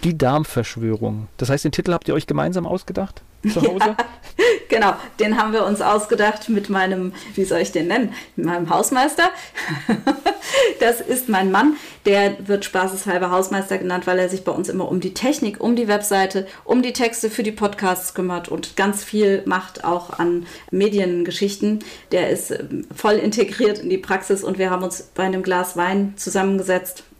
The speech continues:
Speaker 2: und haben besprochen, wie wir das kleine Büchlein nennen könnten und was so wiedergeben könnte in einem Wort, was da drin steht.
Speaker 1: Hast du ein, eine Ahnung, warum dieses Thema, also ich, ich habe es wirklich bei dir zum ersten Mal gehört, warum das Thema gar nicht so in aller Munde ist? Es betrifft ja doch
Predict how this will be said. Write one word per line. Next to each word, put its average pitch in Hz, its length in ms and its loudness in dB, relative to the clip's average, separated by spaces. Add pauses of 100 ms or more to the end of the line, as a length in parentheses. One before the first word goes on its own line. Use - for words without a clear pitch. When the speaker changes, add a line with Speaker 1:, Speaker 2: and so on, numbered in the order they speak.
Speaker 2:
und 175 260 -2
haben 185 140 0
besprochen, 180 540 -6
wie 175 100 -8
wir 175 100 -2
das 170 180 -4
kleine 180 280 0
Büchlein 175 420 0
nennen 170 260 2
könnten 185 460 0 (220)
und 185 240 -4
was 185 420 -4
so 190 220 0
wiedergeben 202 480 2
könnte 185 360 0
in 175 260 0
einem 185 320 2
Wort, - 420 0 (240)
was 185 300 0
da 175 100 0
drin 170 300 0
steht. - 420 -4 (480)
Speaker 1:
Hast - 220 -4
du 156 100 2
ein, 139 640 0
eine 143 240 -2
Ahnung, 147 420 -2
warum 135 220 2
dieses 151 300 2
Thema, 180 540 4
also 147 160 -2
ich, 165 200 0
ich - 160 -4
habe 160 100 0
es 135 80 -4
wirklich 156 240 -2
bei 131 120 2
dir 143 200 2
zum 160 180 -4
ersten 160 300 -2
Mal 156 140 2
gehört, 139 540 0
warum 143 500 -2
das - 240 -4
Thema 156 340 0
gar 120 220 0
nicht 160 180 -2
so 147 120 2
in 131 100 2
aller 143 220 2
Munde 147 340 4
ist? - 380 -4
Es 139 140 -4
betrifft - 340 -2
ja 165 80 -2
doch - 200 -4